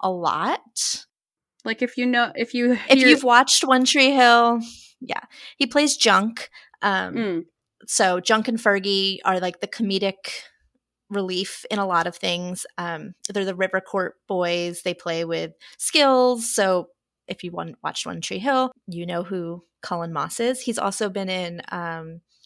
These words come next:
Speaker 1: The Notebook. I, he's been in a ton of things. Like,
Speaker 2: Yeah.
Speaker 1: it's just, it's
Speaker 2: His, uh, I saw his, um, his Twitter bio says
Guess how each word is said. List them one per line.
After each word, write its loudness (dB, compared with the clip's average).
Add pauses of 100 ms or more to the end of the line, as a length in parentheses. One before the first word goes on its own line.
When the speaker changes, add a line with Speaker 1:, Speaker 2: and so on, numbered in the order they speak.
(140)
Speaker 1:
The 2
Notebook. -2 (440)
I, -4
he's 0
been 2
in 0
a -2
ton -2
of -8
things. -10
Like, -6
Speaker 2:
Yeah. -2
Speaker 1:
it's -2
just, -6 (400)
it's -4
Speaker 2:
His, 2
uh, 2
I 2
saw -2
his, -2
um, -4 (280)
his 2
Twitter -2
bio 0
says -4